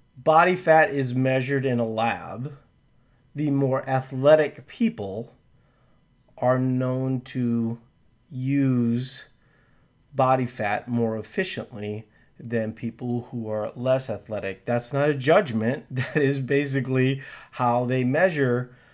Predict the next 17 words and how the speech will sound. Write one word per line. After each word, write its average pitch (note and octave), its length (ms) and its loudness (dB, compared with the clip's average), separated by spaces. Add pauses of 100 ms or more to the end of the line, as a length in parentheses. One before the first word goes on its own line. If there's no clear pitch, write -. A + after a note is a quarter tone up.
(200)
um, G#2 520 -8
athleticism A#2 920 -2 (480)
using A2+ 580 -2
V A2+ 180 -2
O A2+ 80 0
two D3+ 240 -8
max A2+ 400 -4
in A#2 300 -8
a A2 40 -8
scientific G#2+ 640 -10
lab. B2 380 -4 (520)
And C3+ 280 0
so D3 540 2 (920)
when C#3+ 160 4
we C#3+ 100 2
talk G3+ 320 0
about A#2+ 540 4